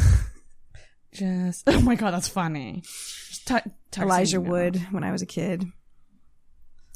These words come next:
Speaker 2: And now they get compared, so, like, I guess there must be some fruit to that, um, hypothesis.
Speaker 1: I, I think, I mean, at least they're attractive people.
Speaker 2: I could do worse, yeah.
Speaker 1: You could do worse. Like, it,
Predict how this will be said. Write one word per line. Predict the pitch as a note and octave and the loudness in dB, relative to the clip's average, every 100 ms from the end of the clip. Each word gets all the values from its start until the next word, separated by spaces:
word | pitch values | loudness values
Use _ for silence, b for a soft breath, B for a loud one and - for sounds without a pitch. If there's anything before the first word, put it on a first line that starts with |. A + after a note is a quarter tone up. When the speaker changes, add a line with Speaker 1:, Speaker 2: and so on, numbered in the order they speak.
| - | 0
Speaker 2:
And | A3 | 4
now | G#3+ | 6
they | F#3+ G3 | 6 2
get | F#3 - | 2 -2
compared, | F3+ F3+ D#3 E3 | -2 -2 -2 -4
so, | - D3 | -4 -2
like, | C#3 C3 - | -2 -4 -4
I | E3 | -4
guess | E3 D#3 | -2 -2
there | D#3+ | -2
must | D3 D3 | -4 -4
be | D#3+ | -4
some | - D3 B2 A2+ F3+ - - - - - _ - | -4 -2 -4 -6 -8 -12 -18 -20 -20 -20 _ -20
fruit | - - F#3 E3 - | -14 -8 -6 -6 -6
to | F3 | -10
that, | F2+ B1 - _ | -6 -8 -10 _
um, | - - - E2+ - _ _ _ - _ - - | -12 -10 -10 -12 -14 _ _ _ -20 _ -12 -8
hypothesis. | - - - - - - - B B B B B | -8 -8 -10 -10 -10 -10 -12 B B B B B
Speaker 1:
I, | A#3+ D4 G#4+ | -4 -4 -2
I | E4 F#4 | -4 -6
think, | B4 B4 A4 | -10 -14 -12
I | G#4+ | -10
mean, | F#4+ F#4 F4 | -8 -8 -10
at | - D4 | -8 -6
least | D#4 G4+ | -4 -6
they're | - A#4+ | -6 -4
attractive | B3+ - E3+ C4 - F#4 | -4 -4 -6 -6 -10 -12
people. | - - - C4 - _ _ _ _ _ _ _ _ _ _ _ _ _ _ | -12 -12 -12 -12 -14 _ _ _ _ _ _ _ _ _ _ _ _ _ _
Speaker 2:
I | D5+ E5 C#5+ | 0 2 2
could | - | -2
do | E4 D4 | -4 -2
worse, | B3+ D#4+ - - | -2 -2 -4 -6
yeah. | D4 F4 E4 | -4 -4 -6
Speaker 1:
You | F#4 | -8
could | A#4+ | -8
do | B4 | -6
worse. | C5 - | -6 -2
Like, | G4 | -4
it, | F#4 E4 | -2 -4